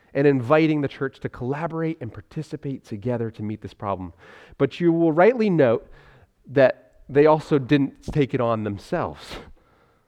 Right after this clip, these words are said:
They did not offer themselves up as the solution. And it wasn't that they thought this was beneath them, it was that they were so utterly focused on their calling. The twelve, in their commitment to Jesus' purpose in the world,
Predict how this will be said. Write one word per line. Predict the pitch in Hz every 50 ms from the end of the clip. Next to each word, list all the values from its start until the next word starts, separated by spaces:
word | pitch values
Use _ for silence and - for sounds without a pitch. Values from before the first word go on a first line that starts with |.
| _ _ _ _ _ _ _ _ _ _ _ _ _
They | - 123
did | 127 135 131
not | 131 135 135 -
offer | 139 139 135 - 139
themselves | 127 135 135 131 - - 180 196 214 170 117 110
up | 98 - - - -
as | 120 113 110
the | 107 - -
solution. | - - 143 135 139 156 - - - 90 90 80 _ _ _ _ _ _ _ _ _ _ _ _ _ _ _ _ _ _ _ _ _ _ _ _ _ _ _ _ _ _ _ _ _
And | - 185
it | 208 240
wasn't | 226 233 262 240 269 269
that | 262 233
they | 196 220 208 175
thought | - 233 233 214
this | - 202 - -
was | 196 170 131
beneath | - 175 170 190 240 247 -
them, | - 175 160
it | 185 180 151
was | 156 143
that | 180 190 -
they | 190 185
were | 185 185 165
so | - - - 220 214 226 220 226 - - -
utterly | 208 202 214 233 240 247 240 240 208
focused | - - - 196 190 196 190 196 - 143 139 - - - - -
on | 165 165 156 143 120 113
their | 143 165 180 190 190 190 185 185
calling. | - - - - 180 175 180 175 143 127 101 90 85 80 _ _ _ _ _ _ _ _ _ _ _ _ _ _ _ _ _ _ _ _ _ _ _ _ -
The | 180 180
twelve, | - - - 233 240 226 220 202 180
in | - 196 196
their | 202 202 190
commitment | 196 - - 196 190 175 175 202 240 - 208 180 165 160 _
to | - 160
Jesus' | 135 127 165 180 160 170 170 -
purpose | _ - 214 214 214 214 208 196 - - - -
in | 196 190
the | 180 170
world, | 151 160 170 143 127 107 110 120 - -